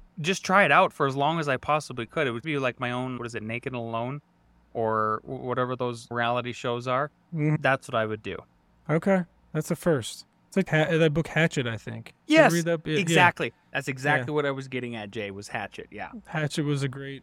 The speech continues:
Speaker 2: that was
Speaker 1: Mm-hmm.
Speaker 2: a great book. I remember reading that as, like, a kid for some reason. Was it a kid's book? I don't, I can't
Speaker 1: It,
Speaker 2: remember.
Speaker 1: ev-, I,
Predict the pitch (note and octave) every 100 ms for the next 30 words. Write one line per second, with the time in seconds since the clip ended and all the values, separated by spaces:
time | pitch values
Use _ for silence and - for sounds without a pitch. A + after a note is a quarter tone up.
0 | - F#3+ A3 B2 B2 C#3+ - D3+ - G3+
1 | C#4+ A3 G3+ F#3+ F3+ D3+ B2+ G#2 - E3
2 | E3 C#3+ B2 C3 A#2 A#2 A#2+ C3+ F3 E3+
3 | A3+ A#3 E3+ G3+ C#4 F3 A3 F3+ E3 D#3
4 | D#3 F#3+ C#3 C3 A#2+ G3+ G#3 F#3+